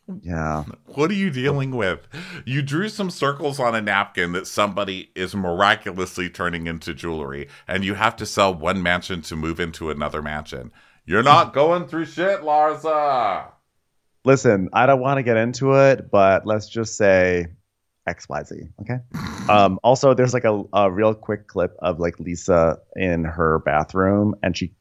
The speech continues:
Speaker 1: doesn't know where to put her toilet paper. She's like, <laughs> "There's nowhere for me to put my toilet paper. I mean, look at this. This is, like, roughing it for me." And I'm like, "Where?" This is how you could tell it was Peacock, not Bravo, because I feel like if we're on Bravo, the cameraman would probably just, like, zoom in on what was clearly,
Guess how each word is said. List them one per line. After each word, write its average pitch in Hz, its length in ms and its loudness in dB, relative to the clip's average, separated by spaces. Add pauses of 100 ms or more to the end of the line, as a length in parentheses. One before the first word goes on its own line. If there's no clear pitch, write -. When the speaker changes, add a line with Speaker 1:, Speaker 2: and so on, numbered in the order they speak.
Speaker 1:
doesn't 92 240 0
know 87 120 2
where 82 140 6
to 82 40 6
put 87 160 -2
her 87 80 0
toilet 80 320 0
paper. 98 400 2
She's 98 160 -6
like, 113 140 2 (260)
<laughs> - 240 -10
"There's 160 180 8
nowhere 156 380 6
for 160 80 -8
me 160 120 -2
to 151 60 -2
put 147 140 0
my 135 80 6
toilet 127 240 2
paper. 110 220 0
I 104 80 2
mean, 123 100 0
look 123 180 0
at - 80 -4
this. - 240 -10 (100)
This 120 120 -6
is, 135 80 -10
like, 147 180 2
roughing 110 260 2
it 90 100 -8
for 87 100 -12
me." 71 240 -12 (540)
And 127 100 4
I'm 135 140 2
like, 127 320 0 (840)
"Where?" 143 460 2
This 151 160 -4
is 139 40 -10
how 143 100 0
you 120 40 0
could 117 120 -10
tell 101 100 -2
it - 20 0
was 85 80 -4
Peacock, 95 460 -4
not 80 160 -6
Bravo, 76 340 0
because - 220 -12
I 87 60 -2
feel 95 140 -2
like 90 100 -2
if 73 60 -12
we're 73 120 0
on 73 80 -2
Bravo, 85 640 2
the - 60 -6
cameraman 90 400 2
would 78 140 -6
probably 80 220 0
just, 76 160 -8
like, 78 140 -4
zoom 76 240 -4
in 78 180 -2
on 82 140 -2
what 78 100 -2
was 90 140 -4
clearly, 78 540 -2